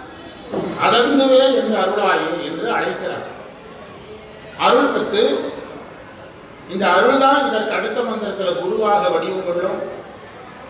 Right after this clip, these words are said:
குரு தான் நடராஜரா வடிவம் கொள்ளுவாரு. அதையெல்லாம் நம்ம விரிவா பார்க்க போறோம். நாளைக்கு நமக்கு திருவாசக வகுப்பு. எந்த ஊர்ல?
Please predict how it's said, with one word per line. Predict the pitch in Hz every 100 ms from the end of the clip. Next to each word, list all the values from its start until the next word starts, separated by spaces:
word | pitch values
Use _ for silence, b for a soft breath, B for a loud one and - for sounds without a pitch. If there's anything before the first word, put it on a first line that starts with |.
| - - 151
குரு | 202 240
தான் | 220 208 -
நடராஜரா | - 185 202 196 190 175
வடிவம் | 170 190 175
கொள்ளுவாரு. | 175 170 160 165 - - - - -
அதையெல்லாம் | 139 156 208
நம்ம | 214 170 160
விரிவா | 185 196 196
பார்க்க | 196 - 196
போறோம். | - - - - - - - - - - - - - - - -
நாளைக்கு | 151 196 240 240 240
நமக்கு | 208 -
திருவாசக | 196 214 220 202 196
வகுப்பு. | 185 180 175 - - - -
எந்த | 156 175 208
ஊர்ல? | 202 180